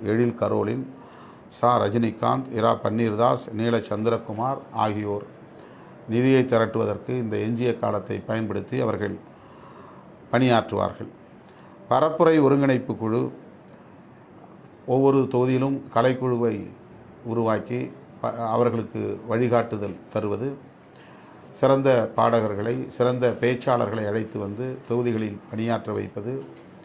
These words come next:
ஊடகங்களில் செய்திகளை பரப்புவது, சமூக ஊடகங்களில் ஊடக ஒருங்கிணைப்பு குழுவோடு இணைந்து விளம்பரம் போன்ற பணிகளை மேற்கொள்வது, நாளேடுகளில்,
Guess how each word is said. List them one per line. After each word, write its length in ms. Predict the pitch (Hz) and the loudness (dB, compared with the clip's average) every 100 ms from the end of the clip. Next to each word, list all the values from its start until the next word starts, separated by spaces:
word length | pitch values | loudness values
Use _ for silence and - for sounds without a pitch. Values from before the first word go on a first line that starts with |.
| - - - - - - - - - - - - - | -20 -20 -20 -20 -20 -20 -20 -20 -20 -20 -20 -20 -6
ஊடகங்களில் 720 | 123 151 147 139 127 120 117 101 | 4 4 6 2 2 2 0 -2
செய்திகளை 560 | - 120 120 117 104 98 | 0 2 2 0 -2 -2
பரப்புவது, 540 | 110 110 - 104 110 131 131 - - | -2 -2 -2 -6 -6 -8 -10 -16 -20
சமூக 460 | - 120 135 147 147 | -4 -2 2 4 4
ஊடகங்களில் 640 | 131 131 127 120 120 113 - - - - - - | 4 4 2 0 0 0 -4 -16 -20 -20 -20 -4
ஊடக 380 | 120 139 135 123 | 2 4 6 6
ஒருங்கிணைப்பு 520 | 113 135 131 123 123 | 6 4 4 2 0
குழுவோடு 360 | 110 113 113 113 | -2 -2 0 -2
இணைந்து 500 | 101 107 117 110 104 98 - - - - - - - | -2 -2 -2 -2 -4 -8 -14 -20 -20 -20 -20 -20 -6
விளம்பரம் 480 | 113 127 139 135 131 | 2 2 4 4 4
போன்ற 460 | 120 113 110 104 95 - | 2 0 -2 -2 -6 -6
பணிகளை 500 | 107 120 113 110 104 - | -2 0 0 0 -4 -6
மேற்கொள்வது, 600 | 104 117 - 110 101 104 131 135 - - - - - - - | -2 -2 -2 -6 -4 -4 -6 -10 -16 -20 -20 -20 -20 -20 -2
நாளேடுகளில், 760 | 117 139 143 135 120 120 120 | 4 4 4 4 2 0 -2